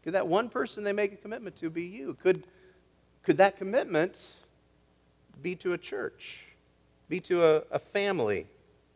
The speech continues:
of believers? Because you see, that, that cry of loneliness, that cry of, of hopelessness, that sense that you don't belong or, or that you are less than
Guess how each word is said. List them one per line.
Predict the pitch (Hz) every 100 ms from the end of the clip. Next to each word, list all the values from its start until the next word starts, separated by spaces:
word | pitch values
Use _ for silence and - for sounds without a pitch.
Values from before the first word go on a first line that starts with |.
| _ _ _ _
of | - 135
believers? | 143 160 175 107 110 - - - _ _ _ _ _ _ _ _ _ - -
Because | 156 196 180
you | 175
see, | 220 226
that, | 202 196 - - -
that | 170 185
cry | - 220 233
of | 208 160
loneliness, | 170 196 190 110 98 - - - - _ _ _ _ _ _ -
that | 151 -
cry | 185 185
of, | 185 135 117 -
of | 131
hopelessness, | - 208 208 123 - 104 -
that | 147
sense | - - 220 226 - - _ _ _ _ -
that | 156 160
you | 165
don't | 135 170 214 170
belong | 156 151 196 208 185 131
or, | 131
or | 151 151
that | 147 147
you | 160
are | 156 147
less | 151 160 202 -
than | - 104 92 78